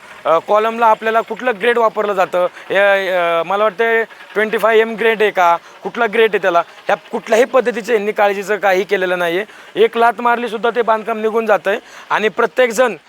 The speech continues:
आणि प-, सगळेच जण म्हणतात की गुत्तेदारांनी हे केलं, गुत्तेदारांनी ते केलं. मला त्या गुत्तेदाराला सांगायचं आहे,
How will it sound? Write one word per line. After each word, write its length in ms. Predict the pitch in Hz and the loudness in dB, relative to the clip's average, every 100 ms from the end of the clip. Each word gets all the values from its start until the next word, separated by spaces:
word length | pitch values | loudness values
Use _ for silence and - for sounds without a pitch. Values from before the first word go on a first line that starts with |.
| - _ | -20 _
आणि 200 | 165 208 | -4 -4
प-, 540 | 208 214 208 196 190 185 | 0 2 4 6 6 4
सगळेच 320 | 226 214 247 | 0 0 0
जण 160 | 240 240 | 0 -2
म्हणतात 220 | 233 220 | -4 -4
की 120 | 233 | -8
गुत्तेदारांनी 680 | 190 - 226 226 226 226 233 | -10 -4 0 2 0 0 -2
हे 140 | 190 | -2
केलं, 280 | 208 208 214 | -2 -2 0
गुत्तेदारांनी 460 | 202 196 208 214 208 | -2 -4 -4 -2 -6
ते 60 | 190 | -6
केलं. 220 | 185 202 - - - | -4 -4 -8 -20 -2
मला 140 | 180 | 0
त्या 120 | 214 214 | 0 -2
गुत्तेदाराला 480 | 214 226 233 226 226 | -2 0 2 2 0
सांगायचं 420 | 202 208 220 | 0 2 0
आहे, 100 | 175 | 0